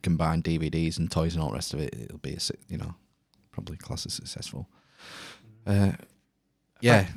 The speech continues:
Speaker 1: but yeah, it's gonna be a T V show. But I'm, I'm
Speaker 2: Mm.
Speaker 1: not worried about that. I think it still could be good.
Speaker 2: I know sometimes those films, those big blockbusters like that, they have to make, like, close to a billion for it to be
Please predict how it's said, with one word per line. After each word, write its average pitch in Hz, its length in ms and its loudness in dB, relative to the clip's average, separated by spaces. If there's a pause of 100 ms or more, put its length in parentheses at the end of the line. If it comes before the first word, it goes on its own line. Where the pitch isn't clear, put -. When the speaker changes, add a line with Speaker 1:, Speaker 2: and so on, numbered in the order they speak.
(120)
Speaker 1:
but 113 160 8
yeah, 107 200 10
it's - 140 -2
gonna 123 140 6
be 101 100 8
a 92 60 8
T 107 220 6
V 110 180 6
show. 78 320 0
But - 180 2
I'm, 110 240 4
I'm 95 80 0
Speaker 2:
Mm. 110 40 2
Speaker 1:
not 113 160 2
worried 110 280 2
about 82 220 0
that. 85 240 -2
I 95 40 -12
think - 280 -8
it - 180 -16
still 98 300 0 (100)
could - 180 -10
be 87 100 -2
good. 90 260 0 (1700)
Speaker 2:
I 131 40 4
know 131 140 8
sometimes 135 400 6
those 104 200 4
films, 101 400 8
those 101 120 2
big 98 260 2 (140)
blockbusters 101 560 0
like 98 140 4
that, 95 140 4
they 95 60 2
have 107 160 2
to 120 80 2
make, 104 500 4 (500)
like, 95 180 -4
close 101 280 2
to 101 80 6
a - 20 6
billion 101 600 6
for 92 100 2
it - 140 4
to 92 160 2
be 95 340 4